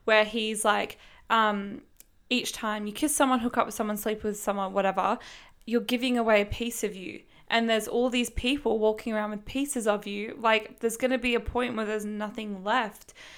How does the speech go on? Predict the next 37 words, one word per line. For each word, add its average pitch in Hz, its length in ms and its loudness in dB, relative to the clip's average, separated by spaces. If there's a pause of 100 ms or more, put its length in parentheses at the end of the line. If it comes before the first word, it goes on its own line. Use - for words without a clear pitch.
(160)
And 262 100 2
it's 262 120 -2
so 254 300 6
true. 247 220 0
Soul 226 320 2
ties 220 460 0 (340)
are 208 40 -8
such - 500 0
a - 20 -8
huge 196 400 -8
thing. 196 400 -6 (360)
And 202 320 4
it's 220 240 -6
not, 208 260 0
it, - 400 -4
like 214 220 -2
you 220 60 -6
said, 208 220 0
it 190 100 -6
doesn't 202 300 -4
just 202 200 -4
come 185 460 -6 (200)
the 202 100 -8
first 190 240 -2
time 190 320 -6
you 185 280 -10 (240)
experience - 380 -10
penetration. 302 600 0 (500)
Like, 226 320 2 (320)
sex - 600 -2 (560)
is 220 200 -2
that 208 220 4
other 202 220 2
stuff 185 360 -4
too, 175 340 -8 (100)
I 196 120 -4
think 196 340 -8